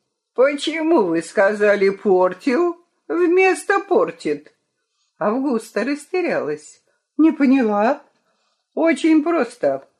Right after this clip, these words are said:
Вы больше не боитесь Криппо?» «Нет». «А почему?» «Почему?» Жена булочника почувствовала,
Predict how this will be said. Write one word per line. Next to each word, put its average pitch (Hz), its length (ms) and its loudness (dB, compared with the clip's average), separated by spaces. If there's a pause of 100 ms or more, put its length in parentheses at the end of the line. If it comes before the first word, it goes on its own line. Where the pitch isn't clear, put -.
Вы 190 320 -2
больше 311 520 0
не 311 100 4
боитесь 339 640 -2
Криппо?» 151 840 -4 (420)
«Нет». 311 480 0 (440)
«А 453 40 -6 (180)
почему?» 320 560 -2 (720)
«Почему?» 254 920 0 (540)
Жена 247 480 0
булочника 202 800 -2
почувствовала, 196 1120 -4